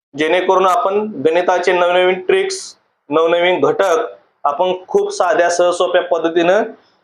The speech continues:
समजून घेणार आहोत. त्यामुळे तुम्ही माझ्या चॅनलला सबस्क्राईब करायचं आहे, आणि या व्हिडिओना काय करायचं आहे, शेअर करायचं आहे आपल्या मित्रांना,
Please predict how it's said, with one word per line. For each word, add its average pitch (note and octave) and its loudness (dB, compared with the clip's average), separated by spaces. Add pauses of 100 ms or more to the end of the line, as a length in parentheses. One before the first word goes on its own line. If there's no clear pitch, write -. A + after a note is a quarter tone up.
(180)
समजून G3 -2
घेणार G3+ 2
आहोत. F3 2 (140)
त्यामुळे F3+ 0
तुम्ही F#3 2
माझ्या F3+ 0
चॅनलला F#3 2 (520)
सबस्क्राईब F#3+ -4
करायचं F#3+ 0
आहे, F#3+ 2 (480)
आणि D#3 0
या F3 2
व्हिडिओना F3+ 2
काय E3+ 0
करायचं E3+ 0
आहे, F3+ 2 (320)
शेअर E3+ -2
करायचं E3+ 0
आहे E3+ 2
आपल्या D#3+ 2
मित्रांना, E3 0